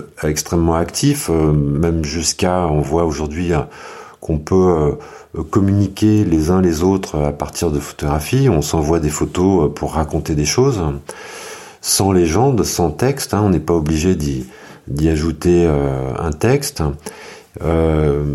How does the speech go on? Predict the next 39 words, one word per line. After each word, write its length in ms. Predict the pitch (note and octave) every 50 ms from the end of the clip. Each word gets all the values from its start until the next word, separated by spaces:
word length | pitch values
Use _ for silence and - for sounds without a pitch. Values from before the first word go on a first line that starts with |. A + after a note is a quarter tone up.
| A#1 G1+ - - -
mais 480 | G2 F2+ F2+ G2 A2 A#2+ C3+ C#3+ D3 D3 D3 - _ _ _ _ _ _ _ _ - - _ _ - _ - - -
le, 460 | - E2 E2+ E2 E2 E2+ E2 E2 D#2+ -
cet 280 | - - F2 F2 - -
usage 300 | G2 G#2 A#2+ A#2 G#2 F#2+
de 60 | G2
la 100 | F#2 F#2
photographie 640 | F#2 - - - F#2+ F2 F2 F2 - - A#2+ B2
nécessite 440 | A#2 F#2+ F#2 - F2+ - - G2 -
forcément 640 | - F2+ E2+ - - F#2 F#2+ G2+ A#2 B2 B2+ B2+ B2+ - - - - - - - -
un 100 | - F2+
apprentissage 640 | F#2 F2+ F2+ - G2+ F#2+ - - - A2 G#2+ G2 -
de 80 | F#2
la 120 | E2+ E2+ D#2+
grammaire 460 | D2 E2 F2+ F#2 G2 A2+ A#2+ G#2+ G2
et 40 | E2+
une 120 | E2 D#2+
connaissance 480 | D#2+ F2+ E2+ E2+ D#2+ - G2+ F#2+ F2 E2
de 60 | E2+
la 100 | E2 E2+
grammaire 400 | D#2 D#2+ E2+ F2+ F#2+ G#2 G#2 G#2+
comme 220 | - A2 E2+ D#2+
toute 260 | D#2+ - G#2+ - -
langue, 320 | - F#2+ F#2 F2 F2 D#2+ -
en 60 | C2+
fait. 440 | - - C2 B1 - - - - - D#2
C'est 280 | - - D2 C#2+ - -
une 120 | F2 E2+
langue, 380 | F2 F2 E2+ G2+ A#2+ A2+ F#2 D#2 C#2+ C#2 C#2+ D2 - - - - - - - - - - - _ - -
euh, 340 | D#2 E2+ E2 E2 D#2+ D#2
avec 280 | - - F2+ E2 D#2+ D2+
ses 200 | - - D2+ D2
codes, 340 | - - E2+ E2+ G#2 G#2+ F#2+
avec 240 | E2 C#2+ D2 D2 -
sa, 380 | - - D2+ C2+ C#2 C2+ A#1+ A#1+
avec 280 | G#1 G1+ A1 C#2 D2
sa 180 | - - E2+ D#2
grammaire, 520 | B1+ C2 C#2 C#2 C#2 D2 D#2+ F#2+ A2 G2+
avec 220 | F2 C#2+ D2+ D2 -
ses, 380 | - - D2+ D2 D2 C#2 C2